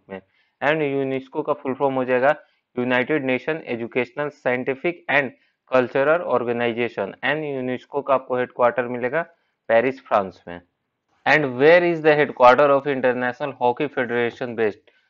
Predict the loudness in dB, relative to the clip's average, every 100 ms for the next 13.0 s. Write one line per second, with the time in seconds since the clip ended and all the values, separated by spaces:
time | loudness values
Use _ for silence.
0 | _ -2 -2 -4 -6 -4 0 0 0 -4
1 | -4 -6 2 2 2 -4 -2 -4 -2 -4
2 | -4 -4 0 -2 -2 -12 -2 0 0 -2
3 | -4 -6 -4 -6 -6 -4 -6 -4 -6 -8
4 | _ _ _ _ _ -4 -4 -6 -10 -6
5 | 0 0 0 -2 0 2 2 0 -2 2
6 | 4 4 0 -6 -6 -8 -6 -6 -2 -2
7 | 0 -2 -2 -4 -6 -6 -8 _ _ _
8 | -6 -6 0 0 0 -4 -6 -8 -6 -4
9 | -2 -4 -4 -2 0 -2 -6 -10 -12 -14
10 | _ _ _ _ _ _ _ _ _ _
11 | _ _ _ _ _ -2 0 2 2 0
12 | -4 -2 0 -2 -2 2 2 4 2 0